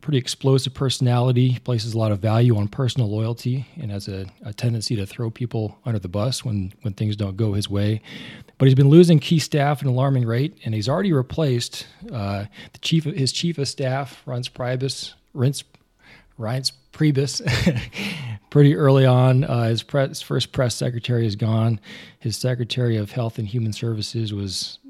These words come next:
uh, jet-setting around the country on taxpayer dime. He was gone. Uh, National Security Advisor Michael Flynn is gone. He fired the F B I director, James Comey. And just the past two weeks, we've seen, uh, Gary Cohn, his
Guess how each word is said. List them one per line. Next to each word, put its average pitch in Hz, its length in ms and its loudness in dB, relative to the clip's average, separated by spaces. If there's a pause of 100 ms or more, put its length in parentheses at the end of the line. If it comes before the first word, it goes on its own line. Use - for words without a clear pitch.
uh, 101 120 -12
jet-setting 113 540 -4
around 110 220 -2
the 98 60 -6
country 113 540 -4 (460)
on 107 140 -8
taxpayer 110 580 -6
dime. 104 200 -2
He 110 140 0
was 110 140 -4
gone. 107 440 -2 (320)
Uh, 95 140 -10
National 104 380 -6
Security 120 440 -4
Advisor 110 480 -2
Michael 107 280 -4
Flynn 123 520 0 (760)
is 98 140 -8
gone. 110 580 0 (160)
He 139 120 -12
fired 107 380 -6
the 104 100 -6
F 107 140 -10
B 113 160 -4
I 139 140 0
director, 127 640 2 (240)
James 101 280 -6
Comey. 135 520 0 (560)
And 120 120 0
just 190 200 2
the 165 100 2
past 151 380 2
two 196 180 2
weeks, 131 320 2
we've 123 160 -2
seen, 123 480 2
uh, 107 160 -6
Gary 120 320 0
Cohn, 123 400 -2
his 104 340 -6